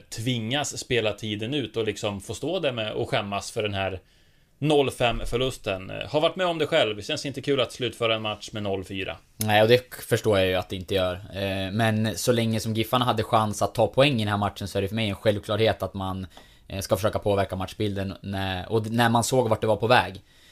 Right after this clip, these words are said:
Speaker 2: Eh, det var ju två noll i paus till Djurgården och jag förstår att man inte gjorde några byten i halvlek, för,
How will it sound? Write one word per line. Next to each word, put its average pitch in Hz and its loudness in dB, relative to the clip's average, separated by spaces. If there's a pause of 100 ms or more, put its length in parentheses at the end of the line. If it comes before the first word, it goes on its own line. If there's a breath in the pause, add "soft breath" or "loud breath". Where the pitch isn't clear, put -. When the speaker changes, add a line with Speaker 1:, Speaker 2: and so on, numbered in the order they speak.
(200 soft breath)
Speaker 2:
Eh, 80 -10
det - -6
var 131 6
ju 131 4
två 110 2
noll 104 2
i - 4
paus 101 4
till 101 -6 (100)
Djurgården 101 0
och 104 0
jag 113 2
förstår 110 2
att - 0
man 101 -2
inte 98 -6
gjorde 98 -4
några 98 -4
byten 98 -6
i - -2
halvlek, 104 4
för, 107 2